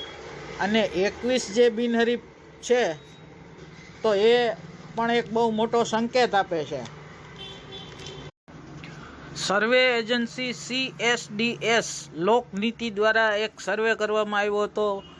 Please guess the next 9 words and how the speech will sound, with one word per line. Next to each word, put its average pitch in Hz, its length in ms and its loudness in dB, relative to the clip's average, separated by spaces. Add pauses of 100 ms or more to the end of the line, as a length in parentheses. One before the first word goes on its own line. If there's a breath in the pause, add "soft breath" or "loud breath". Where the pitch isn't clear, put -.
(260)
જેમાં 202 300 2
ગુજરાતમાં 208 640 0
ઓગણત્રીસ 226 720 0
ટકા 220 320 2
મુસ્લિમ 214 460 -2
મતદારો 202 480 2
ભાજપ 175 420 2
સાથે 196 360 0
હોવાનું 196 580 2